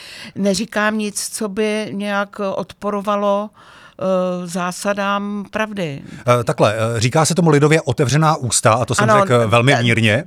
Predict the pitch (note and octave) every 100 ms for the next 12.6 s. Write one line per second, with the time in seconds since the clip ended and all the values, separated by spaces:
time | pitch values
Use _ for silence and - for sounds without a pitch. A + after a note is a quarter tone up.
0 | - A3+ - G3 A3 G#3 - F#3 E3 F3
1 | E3+ D#3+ C#3 C3+ E3+ E3 D#3+ E3 D#3+ D#3
2 | C3+ A#2 A#2+ B2+ E3 E3+ D#3+ D#3+ E3+ D#3
3 | F3 D#3+ C#3+ D#3+ D3+ C3+ D3 D3+ - B2
4 | C#3 C#3+ - C3+ B2 C3 C3+ C#3 A#2 B2
5 | B2+ - C#3+ C3+ C3 A#2+ A2+ A2 G#2+ G#2
6 | G2+ G2 G#2+ C3+ - A#2+ - A#2+ A2+ G#2+
7 | - A2 A2 G#2 A2+ G#2 - C3+ C3 -
8 | G#2+ G#2 - - - - - A2 G#2 A#2
9 | A2 C#3+ B2 - B2+ A#2 A#2 A2 - E3
10 | F#3+ A3 A#3 B3+ C4 A#3+ F#3+ F#3+ - A3+
11 | G#3 G3+ - G#3 G#3+ G3+ A3 G3 F#3+ F3
12 | G3 F#3+ F#3+ F3 C#3+ A2+